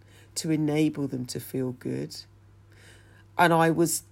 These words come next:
resisting that because I was coming from a place of scarcity. I have to stay up really late, make a lot of stuff and then sell it so that,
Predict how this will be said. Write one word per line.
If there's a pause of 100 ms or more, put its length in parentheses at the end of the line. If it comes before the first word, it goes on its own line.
(120)
resisting
that
because
I
was
coming
from
a
place
of
scarcity.
I
have
to (480)
stay
up
really
late,
make
a
lot
of
stuff
and
then
sell
it (340)
so
that,